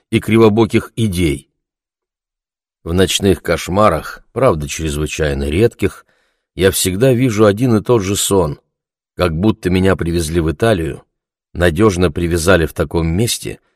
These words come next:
где я день и ночь вынужден созерцать Пизанскую башню, приходя в круглосуточное бешенство от ее бессмысленного наклона и точно зная, что на мой век ее хватит, при мне она не рухнет.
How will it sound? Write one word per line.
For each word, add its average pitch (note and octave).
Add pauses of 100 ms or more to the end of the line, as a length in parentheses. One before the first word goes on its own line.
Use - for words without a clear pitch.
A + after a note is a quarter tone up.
(160)
где D#2
я G#2+
день F#2+
и F2+
ночь A2+
вынужден G2+
созерцать F#2
Пизанскую F2+
башню, D2 (440)
приходя F#2+
в -
круглосуточное G2+
бешенство F2+
от F#2+
ее G2
бессмысленного F2+
наклона A2+ (340)
и F2
точно A#2
зная, A#2 (240)
что -
на G2
мой B2+
век B2
ее G#2
хватит, D#2+
при F2+
мне A#2+
она A2
не F#2
рухнет. -